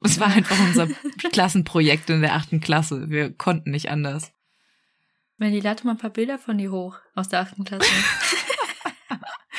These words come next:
Speaker 1: Wir haben tatsächlich ein richtig, richtig cooles Gruppenbild, auf dem wir alle unsere eigens designten T-Shirts tragen.
Speaker 2: <laughs>
Speaker 1: Oh, das muss ich echt mal raussuchen. Das wäre so witzig.
Speaker 2: Bitte.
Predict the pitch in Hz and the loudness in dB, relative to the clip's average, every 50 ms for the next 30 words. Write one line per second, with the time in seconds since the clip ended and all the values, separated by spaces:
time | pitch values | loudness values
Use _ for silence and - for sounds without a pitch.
0 | - - - - 508 427 - - 233 247 277 277 247 233 - - 226 247 233 233 | -2 0 2 2 2 0 0 2 2 2 2 2 0 0 2 2 2 2 2 2
1 | 214 - 190 175 175 165 165 214 247 247 - 254 214 202 - 220 202 - 214 196 | 0 -2 -2 -4 -2 0 0 0 0 -2 -2 -4 -4 -4 -4 -6 -6 -6 -8 -8
2 | - - - 220 208 202 - - 170 190 - 208 185 160 151 156 160 170 190 - | -8 -6 -2 -2 0 -2 -2 -4 -6 -4 -2 0 0 0 2 2 2 2 2 0
3 | - - - - _ _ - - 151 - - 196 196 190 208 - - - - 185 | -2 -6 -16 -20 _ _ -10 -10 -4 0 0 2 2 2 2 0 0 -2 -2 0
4 | 208 220 240 233 - - - 202 208 208 185 196 196 170 175 180 175 170 170 175 | 2 2 2 0 0 -2 0 0 0 0 0 -2 -4 -2 -2 -2 -2 -2 -2 -4
5 | - _ _ _ _ _ _ _ _ _ _ _ - 196 208 254 262 262 262 254 | -6 _ _ _ _ _ _ _ _ _ _ _ 0 2 2 2 2 2 2 0
6 | - - - 196 170 160 165 175 160 165 185 226 226 - - 196 196 196 196 190 | 0 0 0 0 0 2 2 4 4 4 2 2 0 -2 0 0 0 2 0 -2
7 | - _ - - - 254 247 - 175 156 139 - - - - 160 160 - 156 151 | -6 _ -2 2 4 4 4 4 2 -2 -4 -6 -8 -8 -6 -4 -2 -2 -2 -2
8 | 156 160 160 156 - - - - - 440 440 - - - - - - - - - | -4 -6 -6 -4 -2 0 2 2 2 0 0 -4 -8 -12 -12 -14 -16 -18 -18 -20
9 | - - - - - - - - - - - 190 196 180 190 - 180 175 160 - | -20 -20 -20 -20 -20 -14 -12 -12 -10 -4 -2 -2 0 0 -2 -4 -4 -4 -4 -4
10 | 180 165 165 165 165 175 - - 165 151 156 - 165 165 - _ _ - 156 156 | -4 -2 -2 -2 -2 -2 -2 -2 -4 -2 -2 -2 -4 -4 -6 _ _ -8 -6 -4
11 | - 170 165 151 165 160 147 160 160 160 233 226 214 160 - - 202 185 185 180 | -2 -2 0 0 0 0 -2 -2 -4 -2 -2 -2 -2 -2 -2 -4 -4 -4 -4 -6
12 | 190 214 | -8 -10